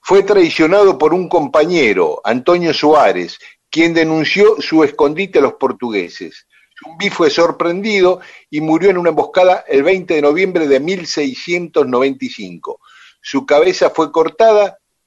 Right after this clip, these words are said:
y llevada al gobernador. En Recife fue expuesta en la plaza pública buscando desmentir la creencia popular sobre su inmortalidad. La gente creía que Zumbi era inmortal, por eso llevaron la cabeza.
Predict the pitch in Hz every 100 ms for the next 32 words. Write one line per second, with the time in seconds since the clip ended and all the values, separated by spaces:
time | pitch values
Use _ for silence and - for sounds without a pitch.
0 | _ - 143 131 135 151 160 165 170 160
1 | 139 131 131 131 127 120 98 87 - _
2 | _ _ _ 135 139 156 196 208 170 -
3 | 170 151 - 113 - 110 120 - 190 180
4 | 175 208 202 196 196 196 - _ _ _
5 | - 139 170 - 196 139 120 120 117 135
6 | 139 180 156 123 117 143 170 170 165 139
7 | 135 131 147 175 196 - _ _ - -
8 | 123 127 - _ - - 170 160 143 135
9 | 139 127 113 95 78 - 95 - 156 147
10 | 143 117 120 135 143 135 - _ _ _
11 | - 117 127 120 131 147 139 120 113 110
12 | 110 - 87 82 101 117 127 113 95 -
13 | _ - 104 101 98 92 87 76 - -
14 | -